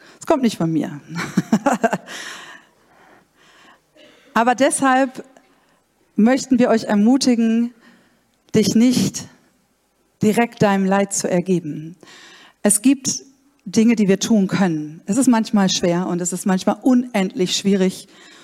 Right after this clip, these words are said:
Aber du darfst Gott zum Beispiel alle Fragen stellen. Auch wenn du nicht auf alles eine Antwort bekommst, aber du darfst ihn anschreien, er hält das aus. Du darfst ihm all deine Wut bringen.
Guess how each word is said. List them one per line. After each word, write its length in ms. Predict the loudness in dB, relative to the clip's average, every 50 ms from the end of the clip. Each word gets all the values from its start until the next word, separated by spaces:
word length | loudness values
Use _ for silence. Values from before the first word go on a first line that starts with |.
| -20 _ _ _ _ _ _ _ _ _ _ -20 _ _ _ _ _ _ _ -4
Aber 160 | 0 0 0
du 80 | 0 0
darfst 460 | 0 2 2 2 0 -2 -4 -6 -2
Gott 220 | 0 0 0 0 -2
zum 180 | 0 0 2
Beispiel 300 | 2 2 0 0 -2 -2 0
alle 180 | 0 0 0 -2
Fragen 360 | -2 0 0 0 2 0 0
stellen. 460 | 0 0 0 0 0 0 -4 -6 -10 _ _ _ _ _ _ _ _ _ _ _ _ _ _ _ -2
Auch 220 | 0 0 0 2
wenn 80 | 2 2
du 80 | 2 2
nicht 160 | 2 2 0
auf 100 | 0 0
alles 220 | 0 0 0 0
eine 100 | 0 0
Antwort 320 | 2 0 0 2 0 -2 -2
bekommst, 380 | -2 -2 0 -2 -2 0 0
aber 80 | 0 0
du 80 | 2
darfst 340 | 2 2 0 0 -4 -6 -4
ihn 140 | -4 -4 -2
anschreien, 640 | 0 0 0 0 0 0 0 0 2 2 0 0 -2 -6 -6 -2
er 100 | -2 0
hält 280 | 2 2 0 0 2 0
das 160 | -2 -2 -2
aus. 480 | -2 0 0 0 -2 -6 -8 -10 _ _ _ _ _ -20 -20 -20 -20 -20 -20 -20 _ _ -2
Du 100 | 0 2
darfst 280 | 2 0 0 0 -2
ihm 120 | -2 -2 0
all 260 | 0 2 2 2 0
deine 380 | 0 2 2 2 2 2 2
Wut 200 | 0 -2 -2 -4
bringen. 380 | -10 -8 -6 -6 -6 -6 -8